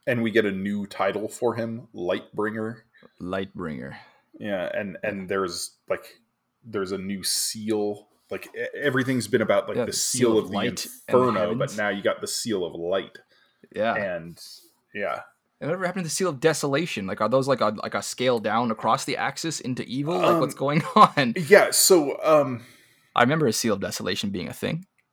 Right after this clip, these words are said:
Speaker 1: Uh-huh. I, the, so at the end of Lair of Bones, there were
Speaker 2: Mm-hmm.
Speaker 1: three, um, three seals that Averin created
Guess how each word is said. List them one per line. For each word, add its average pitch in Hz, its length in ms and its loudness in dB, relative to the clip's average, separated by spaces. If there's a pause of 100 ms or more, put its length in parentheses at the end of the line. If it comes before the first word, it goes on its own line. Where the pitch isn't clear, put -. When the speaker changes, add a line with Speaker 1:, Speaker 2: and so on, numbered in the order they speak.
(160)
Speaker 1:
Uh-huh. 151 240 2 (320)
I, 143 360 4
the, 127 560 -6 (460)
so - 440 4
at - 180 -2
the 131 160 -2
end 185 180 2
of 190 180 2
Lair 120 260 6
of 107 120 -6
Bones, 92 380 -4
there 107 140 4
were 95 100 2
Speaker 2:
Mm-hmm. 113 280 -4
Speaker 1:
three, 131 520 -8 (680)
um, 90 560 0 (1300)
three 135 380 -6
seals 107 540 2
that 101 180 2
Averin 101 540 2
created 98 800 -2